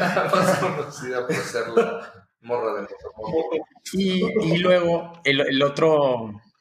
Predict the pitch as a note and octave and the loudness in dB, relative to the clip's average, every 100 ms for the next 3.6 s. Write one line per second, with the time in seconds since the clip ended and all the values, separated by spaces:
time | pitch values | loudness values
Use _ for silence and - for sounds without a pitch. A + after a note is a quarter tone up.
0 | _ _ _ _ - B2+ C3 D#3+ D3+ C3+ | _ _ _ _ -2 0 0 -2 -2 0
1 | C3+ B2+ B2+ C#3+ C#3+ C#3+ C#3 C3+ A2 G#2+ | 2 2 0 0 -2 0 0 0 -2 -4
2 | G2+ - A2 G#2+ - B2+ B2 B2 A#2 A#2 | -6 -8 -4 -4 -2 0 0 0 -4 -4
3 | C3+ C3 B2+ B2 B2 B2+ | -2 -2 -2 -2 -4 -6